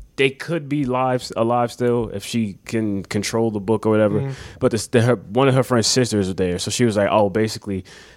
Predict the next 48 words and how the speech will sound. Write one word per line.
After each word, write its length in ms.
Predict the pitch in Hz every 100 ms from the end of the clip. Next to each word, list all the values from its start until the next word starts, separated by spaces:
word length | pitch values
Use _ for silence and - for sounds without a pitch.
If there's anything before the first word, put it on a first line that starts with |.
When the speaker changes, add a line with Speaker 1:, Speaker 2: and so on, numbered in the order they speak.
| -
Speaker 1:
uh, 360 | 110 107 101 101
it's 100 | -
now 160 | 117 107
that 80 | 107
she 140 | 113
has 140 | 107
the 60 | 101
power 260 | 113 110 101
of 40 |
the 60 | 92
book, 380 | 95 107 - - _ _ _ _ - -
they're 160 | 117
gonna 180 | 110 107
do 160 | 92 110
whatever 320 | 110 110 107
they 160 | 101 101
can 420 | 113 110 104 95
in 120 | 98
their 120 | 101
power 380 | - 113 104 95
to 60 | 95
bring 280 | 85 110 101
them 160 | 95
back." 380 | 87 101 80 - _ _ _ _ -
And 140 | 78 98
it 60 |
kinda, 240 | 107 107 101
like, 260 | 95 82
does 200 | 92 104
this, 160 | 92 90
like, 160 | 95 -
pan 280 | 117 104
out 140 | 98 101
shot. 360 | - 107 73
So 300 | - 107 98
I 140 | 95 101
was 160 | 104 104
just 180 | 113 131
reading 180 | 143
some 160 | 135 117
stuff 240 | 127 117
on 120 | 110 104
the 60 |
internet 360 | 113 113 107 92
too. 200 | 120 104
They're 120 | 110
saying 300 | - 110
that 60 | 101